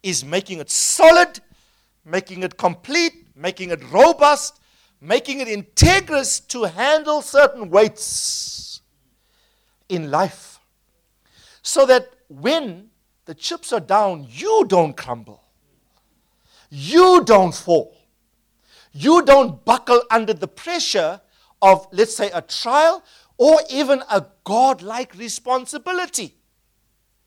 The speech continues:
It could be, watch. Think of, I'm thinking of, uh, who was David's son? Solomon. Solomon, unlike his father, had no preparation process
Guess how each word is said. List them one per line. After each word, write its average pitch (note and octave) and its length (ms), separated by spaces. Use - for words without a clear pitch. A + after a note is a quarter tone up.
It - 180
could D#4 280
be, F#3 240
watch. D#3 500
Think C#4 180
of, B3 220
I'm E3 140
thinking A3+ 280
of, F3 260
uh, C#3+ 480
who E3+ 100
was A#3 160
David's F#3+ 340
son? F#3+ 160
Solomon. G3+ 500
Solomon, D4 500
unlike C4+ 400
his B3+ 180
father, G#3 480
had E3 200
no F#3+ 220
preparation F#3 680
process D#3+ 600